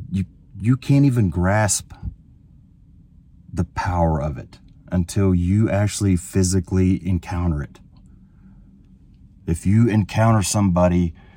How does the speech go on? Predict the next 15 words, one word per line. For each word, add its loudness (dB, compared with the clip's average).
that 0
is 2
being 2
vulnerable 0
with -4
you -2
and, -4
and, -4
and 0
you 0
encounter 0
that 0
feeling 0
that -2
it -4